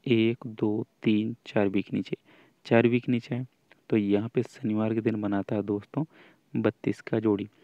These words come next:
तो दोस्तों ये शनिवार का गेम बत्तीस का जोड़ी कहाँ से ले गए, तो फ़ोर्टी नाइन से अपन एक, दो, तीन वीक ऊपर गए, तीन वीक ऊपर जाके दोस्त यहाँ पे मंगलवार को बनाता है एटी सेवन की जोड़ी। तो ये मंगलवार का गेम लेके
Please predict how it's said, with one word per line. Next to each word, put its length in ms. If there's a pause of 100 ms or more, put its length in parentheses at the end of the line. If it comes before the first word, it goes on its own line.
(340)
तो 100
दोस्तों 380
ये 80
शनिवार 460
का 140
गेम 200 (360)
बत्तीस 460
का 120
जोड़ी 240
कहाँ 220
से 140
ले 60
गए, 160 (520)
तो 80
फ़ोर्टी 380
नाइन 180
से 100
अपन 220 (140)
एक, 380
दो, 300 (120)
तीन 180
वीक 220
ऊपर 220
गए, 140 (440)
तीन 160
वीक 220
ऊपर 260
जाके 220
दोस्त 320
यहाँ 100
पे 160
मंगलवार 420
को 160
बनाता 360
है 60 (100)
एटी 360
सेवन 340
की 160
जोड़ी। 220 (640)
तो 80
ये 80
मंगलवार 500
का 140
गेम 240
लेके 240